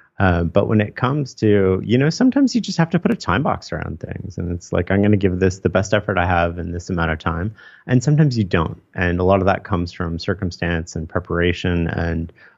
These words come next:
a whole bunch of things that you maybe do or do not control, right? Like you're, you're born into life, you're born into a certain country, you get genes, a lot of this you don't control, your parents you don't control,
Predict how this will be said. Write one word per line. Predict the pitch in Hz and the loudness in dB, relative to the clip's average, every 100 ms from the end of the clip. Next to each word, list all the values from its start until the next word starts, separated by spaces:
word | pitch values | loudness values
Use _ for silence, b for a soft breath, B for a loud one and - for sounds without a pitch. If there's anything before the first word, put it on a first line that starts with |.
| - | 2
a | |
whole | 110 | 4
bunch | 101 110 107 | 4 2 0
of | |
things | - 101 95 | 0 0 0
that | 95 | -2
you | - 90 87 | -4 -2 -2
maybe | 95 92 92 | 0 2 2
do | 87 98 98 95 | 0 4 4 4
or | |
do | 87 85 | 2 0
not | 90 87 - | 0 0 -4
control, | - 80 - 87 85 101 | -8 -6 -2 0 -2 -6
right? | 104 95 95 | -4 -2 -2
Like | 104 - | -6 0
you're, | 101 95 B B B - | 2 2 B B B 0
you're | 95 101 95 90 95 _ _ _ _ - - | 4 6 6 2 -2 _ _ _ _ -16 -12
born | 95 101 117 107 | -2 4 4 4
into | 110 104 - | 2 0 0
life, | 92 90 87 - | 0 2 0 -2
you're | 92 | -4
born | 98 95 | 0 0
into | 92 90 95 | 0 -2 -4
a | |
certain | 85 - 85 | -8 -8 -8
country, | 85 - 95 - 87 | -6 -2 -2 -2 -6
you | 82 82 | -6 -6
get | 82 87 82 | -6 -6 -6
genes, | 92 104 101 95 90 87 | 2 4 4 4 0 -2
a | - | -6
lot | 98 98 | -2 0
of | 90 | 0
this | 85 - | -2 -6
you | |
don't | 87 95 | -6 -8
control, | - 87 - 127 113 104 101 | -8 -4 2 4 6 4 2
your | 87 82 | -4 -6
parents | - 117 110 104 - | -2 2 4 2 -2
you | |
don't | - - | -8 -8
control, | - - 135 127 120 110 107 | -8 -4 0 2 4 2 -2